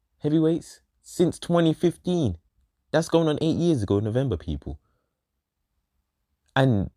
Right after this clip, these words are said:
this is the guy that people are championing? He's been a pro for fifteen years and all he's got to show for it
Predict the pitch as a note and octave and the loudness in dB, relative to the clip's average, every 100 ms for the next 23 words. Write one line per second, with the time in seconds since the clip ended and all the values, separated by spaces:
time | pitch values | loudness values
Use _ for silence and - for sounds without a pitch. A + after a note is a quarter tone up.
0 | - D#2 B2 A#2+ B2+ A2 - G#2 C3 C#3+ | -14 -4 -2 0 0 2 4 4 4 0
1 | B2+ - - B2+ B2 G#2 G#2 A2+ C3+ D3+ | -2 -4 -2 0 0 -2 -2 -4 -4 -6
2 | E3 - _ _ _ _ _ - D3+ E3 | -6 -10 _ _ _ _ _ -2 2 2
3 | D#3 E3+ D#3+ C#3+ D3+ - D#3 E3 C#3 G#2 | 4 2 2 -4 -10 -6 -2 0 0 -2
4 | A2+ B2+ B2 A2 - C3 A2+ F2 | -2 -2 0 -2 2 0 2 -4